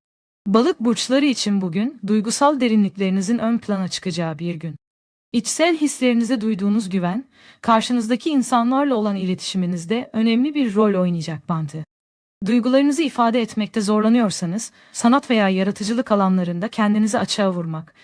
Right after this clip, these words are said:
içsel huzur bulmanıza yardımcı olabilir. Ayrıca,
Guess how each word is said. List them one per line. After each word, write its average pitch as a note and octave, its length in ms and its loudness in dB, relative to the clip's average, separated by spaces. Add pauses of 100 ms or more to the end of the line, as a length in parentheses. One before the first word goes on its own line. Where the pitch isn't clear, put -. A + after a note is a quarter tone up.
(160)
içsel C4 340 0
huzur F#3 340 -2
bulmanıza F3+ 420 0
yardımcı F#3+ 480 2
olabilir. F3 440 -6 (560)
Ayrıca, A3 600 2